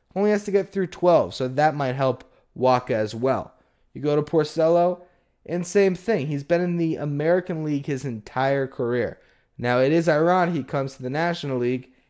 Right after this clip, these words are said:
and the D H gets adopted, but here's a guy who I think has some upside still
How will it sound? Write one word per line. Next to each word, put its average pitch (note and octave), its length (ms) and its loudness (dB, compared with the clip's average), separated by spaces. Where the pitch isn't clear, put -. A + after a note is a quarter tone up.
and B2+ 140 -6
the B2 60 -4
D C3 320 0
H C#3+ 360 0
gets B2 180 -4
adopted, C#3 720 0
but G3+ 480 2
here's F#3+ 280 4
a F#3 60 2
guy D3+ 360 4
who D3 480 0
I E3+ 220 4
think C3+ 520 -8
has D3 300 0
some D3 180 -2
upside C3 480 0
still A#2 500 -4